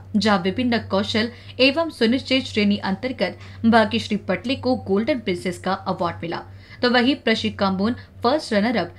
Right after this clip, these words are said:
सुषमा बलरिया सेकंड रनर अप, नेहा राजपूत शो स्टॉपर और वहीं मिसेस शो में विजेता रही। साथ ही पूनम अष्टांकर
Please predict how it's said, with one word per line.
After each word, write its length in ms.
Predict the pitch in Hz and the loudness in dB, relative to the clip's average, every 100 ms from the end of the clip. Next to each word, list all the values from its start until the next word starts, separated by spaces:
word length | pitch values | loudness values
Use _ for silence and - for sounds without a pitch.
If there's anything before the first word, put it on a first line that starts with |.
| - - | -20 -2
सुषमा 380 | 240 - 226 202 202 | -2 0 0 0 0
बलरिया 400 | 196 262 226 233 | 0 0 0 -2
सेकंड 440 | - 220 208 330 233 | -2 -2 0 0 0
रनर 240 | 185 175 | 0 0
अप, 160 | 185 - - - | -4 -6 -18 2
नेहा 280 | 226 262 330 | 6 6 4
राजपूत 560 | 262 233 - 220 233 - - | 2 0 2 0 0 -4 -18
शो 260 | - - 277 | -2 2 4
स्टॉपर 460 | 349 247 - 180 180 - - | 4 0 0 -2 -4 -12 0
और 140 | 220 220 | 2 4
वहीं 280 | 214 208 | 4 2
मिसेस 380 | 262 214 220 339 | 2 2 0 -4
शो 180 | - 214 | -2 -2
में 200 | 196 208 | 0 -2
विजेता 480 | 226 190 214 190 160 | -2 -4 -4 -4 -6
रही। 260 | 170 180 - - - | -8 -10 -12 -18 -18
साथ 360 | - 262 294 | 6 8 8
ही 60 | 415 | 0
पूनम 320 | - 240 214 214 | 2 2 2 2
अष्टांकर 600 | 220 214 226 262 262 269 | 0 2 2 2 4 2